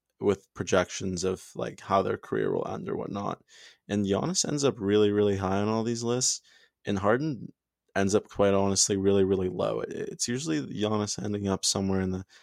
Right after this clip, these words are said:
in the fifteen-ish range. And Harden ending up, you know, more in the forties or thirties with guys like Dwayne Wade and Allen Iverson.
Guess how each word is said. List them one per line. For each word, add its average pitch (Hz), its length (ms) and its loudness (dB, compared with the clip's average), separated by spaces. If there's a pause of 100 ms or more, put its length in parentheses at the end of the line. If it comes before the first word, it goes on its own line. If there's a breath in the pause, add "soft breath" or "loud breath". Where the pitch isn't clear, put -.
(240 soft breath)
in 107 80 -4
the 98 60 -2
fifteen-ish 104 760 -2
range. 117 540 -2 (680 soft breath)
And 98 260 0
Harden 101 360 0
ending 98 380 0
up, 95 220 -2 (560)
you 104 140 -6
know, 95 180 0
more 95 460 0
in 95 440 -4
the - 80 -8
forties 92 580 2
or 92 60 -6
thirties 92 520 -2
with - 140 -8
guys 110 300 -4
like 120 160 -10
Dwayne - 300 -4
Wade - 200 -4
and - 140 -8
Allen - 280 -8
Iverson. - 600 -8